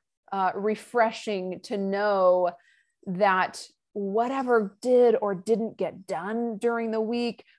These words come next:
whatever happened during the week, we, we always know that we're gonna have this day as a family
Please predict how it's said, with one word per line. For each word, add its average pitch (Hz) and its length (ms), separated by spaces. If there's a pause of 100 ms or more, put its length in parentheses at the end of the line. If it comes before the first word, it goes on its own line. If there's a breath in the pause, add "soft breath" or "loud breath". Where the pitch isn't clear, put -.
whatever 233 260
happened 226 640
during 226 280
the 208 80
week, 220 260
we, 214 260
we 233 120 (120)
always 247 440
know 226 200
that 196 100
we're 196 100
gonna 208 180
have 202 180
this 190 200
day 185 280
as 208 220
a 262 60
family 190 800